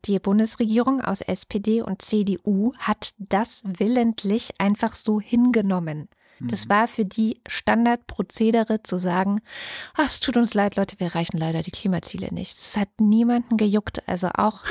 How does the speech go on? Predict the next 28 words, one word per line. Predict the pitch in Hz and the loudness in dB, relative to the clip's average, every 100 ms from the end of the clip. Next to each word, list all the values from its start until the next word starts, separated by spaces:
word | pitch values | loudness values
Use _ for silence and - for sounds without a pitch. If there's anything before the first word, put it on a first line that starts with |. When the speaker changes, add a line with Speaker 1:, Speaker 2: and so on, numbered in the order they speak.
| - | -4
Speaker 1:
die | 220 220 | 0 2
S | 226 - | 2 2
P | 240 | 0
D | 196 180 | 2 0
nicht, | 165 165 - | -2 -8 -6
ja, | 175 208 226 - - | 0 2 0 -4 0
ganz, | 208 226 - - | 2 4 0 0
ganz | 190 202 - | 0 2 0
sicher. | 196 - 160 - - - - | -2 -2 -8 -10 -16 -16 -4
Und | - 196 - - - | -2 -2 -2 -4 0
da, | 196 185 180 _ - - | 2 2 -2 _ -14 -2
außer | 202 226 233 | 0 2 2
letztes | 208 - 247 - | 2 0 -2 2
Jahr | 220 233 | 2 2
wegen | 208 196 | 2 -2
Corona, | - 185 196 214 214 | -2 -2 2 2 4
da | 190 | 2
haben | 196 | 4
wir | 226 | 2
es, | - | 0
glaube | 196 | 0
ich, | 196 | 0
endlich | - 208 190 | -2 -4 -2
mal | 185 | -2
erreicht, | 156 175 160 190 - | -4 -2 0 0 -2
aber | 185 | -2
das | 175 - | -2 -2
hat | 185 | -8